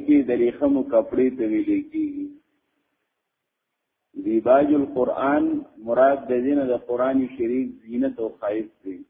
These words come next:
څنګه د ریخمو کپړه کې یو انسان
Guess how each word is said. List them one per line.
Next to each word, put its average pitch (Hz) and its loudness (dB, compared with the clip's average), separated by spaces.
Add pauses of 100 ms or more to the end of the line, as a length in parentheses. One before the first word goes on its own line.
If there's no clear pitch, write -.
(1800)
څنګه 127 4
د - 0 (140)
ریخمو 151 0
کپړه 143 0
کې 147 2
یو 135 2 (120)
انسان 135 -2